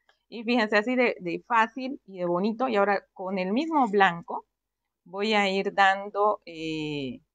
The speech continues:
voy a ir haciendo puntos, puedo hacer costuras,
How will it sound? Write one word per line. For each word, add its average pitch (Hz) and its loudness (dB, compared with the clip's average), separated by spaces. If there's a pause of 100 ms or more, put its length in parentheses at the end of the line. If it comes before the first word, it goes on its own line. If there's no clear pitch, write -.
(280)
voy 196 -4
a 196 4
ir 196 6
haciendo 202 0
puntos, 208 0
puedo 190 0
hacer 185 -2
costuras, 196 0